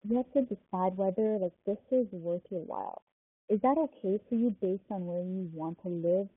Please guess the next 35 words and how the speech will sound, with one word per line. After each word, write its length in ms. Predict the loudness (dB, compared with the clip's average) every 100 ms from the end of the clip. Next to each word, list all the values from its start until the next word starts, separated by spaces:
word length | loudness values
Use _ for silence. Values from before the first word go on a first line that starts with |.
| -2
or 180 | -2
the 80 | 0
lifestyle 600 | -2 -2 -4 -6 -6 -4
you 140 | -4 -4
want 240 | -6 -8 -8
to 60 |
maintain? 680 | -10 -10 -14 -10 -6 -4 -4 -6 _ _ _ _ _
For 80 | 2
example, 720 | 4 2 0 0 -2 -2 -6 -12 _ _ -4
you 80 | -4
could 140 | 2
make 200 | 2 2
that 180 | 2 0
work 220 | 2 0 0
in 140 | -4
New 80 | -2
York 140 | -4 -6
City 300 | -4 -2 -2
if 60 | -4
you're 140 | -6 -4
willing 340 | 0 0 0 -2
to 100 | -6 -14 -10
share 120 | -6
an 60 | -6
apartment 720 | -6 -4 -4 -4 -6 -4 -8 -4
or 160 | -2
live 260 | 2 2 0
at 120 | -2
home 400 | -4 -4 -2 -4
and 120 | -8 -8
commute 240 | -2 -2 -2 -2
for 160 | 0
a 40 | 2
longer 360 | 2 -2 -4 -6 -8
time. 420 | -8 -8 -8 -12